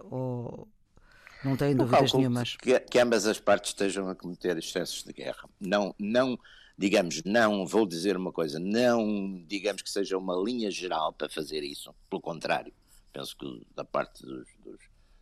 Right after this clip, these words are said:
Speaker 2: dos responsáveis, mas, mas estão a acontecer, como é fatal que aconteça com o tipo, o tipo de letalidade das armas que temos e o tipo também de, à medida que os conflitos se prolongam, e sobretudo também aqui também há um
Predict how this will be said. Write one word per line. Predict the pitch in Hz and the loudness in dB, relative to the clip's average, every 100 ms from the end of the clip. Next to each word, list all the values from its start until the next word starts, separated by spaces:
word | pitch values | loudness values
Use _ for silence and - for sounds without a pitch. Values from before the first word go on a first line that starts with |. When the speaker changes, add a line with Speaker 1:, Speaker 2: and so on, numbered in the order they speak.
| _ | _
Speaker 2:
dos | 64 | -16
responsáveis, | - - 69 69 69 71 67 - - | -16 -12 -12 -6 -4 -4 -6 -12 -10
mas, | 110 - | -10 -10
mas | 65 - | -16 -16
estão | - 120 | -16 -18
a | |
acontecer, | - - - 71 | -18 -16 -14 -14
como | - 80 | -8 -8
é | |
fatal | 76 73 - 71 | -6 -8 -4 -4
que | - 76 | -4 -10
aconteça | 73 69 73 73 85 | -10 -8 -8 -8 -10
com | - | -8
o | 80 | -6
tipo, | 92 - - - - _ | -8 -8 -20 -20 -20 _
o | - | 0
tipo | 175 | 0
de | 135 | 2
letalidade | 131 110 110 101 85 73 64 60 | 0 2 4 4 2 -2 -6 -6
das | 82 80 | -6 0
armas | 95 90 87 | -2 -2 -8
que | - | -10
temos | - 67 - - - _ _ _ _ _ _ | -10 -10 -12 -20 -20 _ _ _ _ _ _
e | 113 | -4
o | 110 | -4
tipo | - 151 - | -4 -6 -6
também | - 104 92 87 78 76 | -4 -4 0 -2 -4 -10
de, | 71 71 65 - | -10 -10 -10 -10
à | 73 82 | -8 -8
medida | 92 120 98 90 | -4 -4 -4 -6
que | 98 | -8
os | 92 - | -8 -8
conflitos | 92 87 - 90 82 - - - | -8 -8 -6 -8 -8 -10 -14 -10
se | 90 | -10
prolongam, | 80 85 80 82 76 76 69 73 76 | -10 -8 -6 -4 -6 -8 -10 -10 -8
e | 95 | -8
sobretudo | - 101 _ 113 - | -8 -10 _ -12 -10
também | 92 85 101 | -12 -10 -10
aqui | 90 110 | -10 -12
também | - - 90 95 | -12 -14 -12 -12
há | 92 | -12
um | 104 | -12